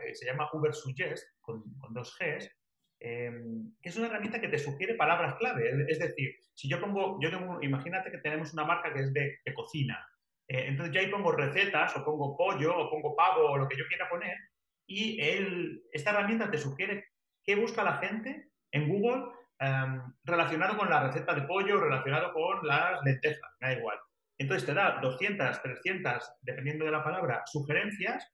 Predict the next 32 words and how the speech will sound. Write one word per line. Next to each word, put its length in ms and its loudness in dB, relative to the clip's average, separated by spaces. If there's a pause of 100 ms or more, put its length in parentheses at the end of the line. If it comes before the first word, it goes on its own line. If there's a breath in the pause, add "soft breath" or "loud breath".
(140)
de 100 -4
lo 100 2
que 60 -2
está 160 0
buscando 340 -2
la 140 2
gente, 260 -2
con 120 -2
lo 100 -6
cual 240 2 (120)
así 320 -4
podemos 320 -4
empezar 320 -4
a 100 -4
crear 180 0
un 100 0
contenido 640 -2 (360)
basado 400 0
en 80 0
lo 80 0
que 80 2
la 80 2
gente 260 -2
ya 120 0
busca, 420 -2
de 180 -2
lo 100 -4
que 80 -4
la 100 0
gente 220 -4
ya 120 2
demanda. 420 -2